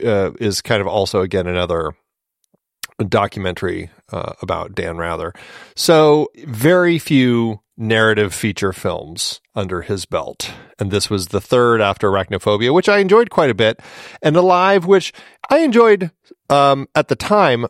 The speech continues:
but then I, you know, forgot about it. And then I saw Society of the Snow recently, and now I'm like, Frank Marshall had no idea what he was doing with that story. And Eight Below, which I never saw, but I think you have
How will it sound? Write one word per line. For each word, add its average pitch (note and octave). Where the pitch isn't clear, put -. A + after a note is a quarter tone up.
but B2+
then D#3
I, C#3
you B2
know, G#2+
forgot B2
about G2
it. G#2
And A2
then A2
I A2
saw G#2+
Society G#2+
of F#2+
the G2
Snow A#2+
recently, G2
and G2
now G2+
I'm G2+
like, F#2
Frank G2+
Marshall -
had G2
no F2+
idea F2+
what F2+
he F#2+
was F2
doing F2+
with F2
that E2+
story. -
And C3
Eight D#3
Below, C3+
which -
I B2
never A2+
saw, F#2
but E2+
I G#2+
think A#2+
you A#2
have G2